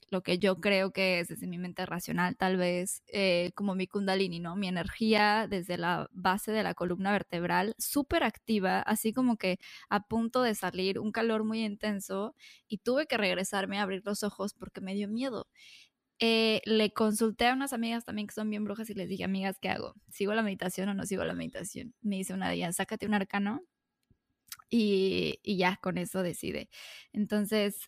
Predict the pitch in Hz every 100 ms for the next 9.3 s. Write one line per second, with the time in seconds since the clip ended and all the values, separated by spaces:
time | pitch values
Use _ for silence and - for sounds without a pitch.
0 | - 196 196 214 214 214 185 202 190 202
1 | 208 220 277 269 214 226 381 _ - -
2 | - 196 180 196 214 262 254 - 196 214
3 | 208 196 190 180 180 185 185 185 - 208
4 | - _ - - - - 226 202 208 247
5 | 240 202 196 143 190 - 180 170 175 185
6 | 214 254 240 202 208 - 208 190 196 202
7 | 202 196 - 202 196 196 190 185 180 180
8 | 175 165 110 73 - - - 202 185 -
9 | - -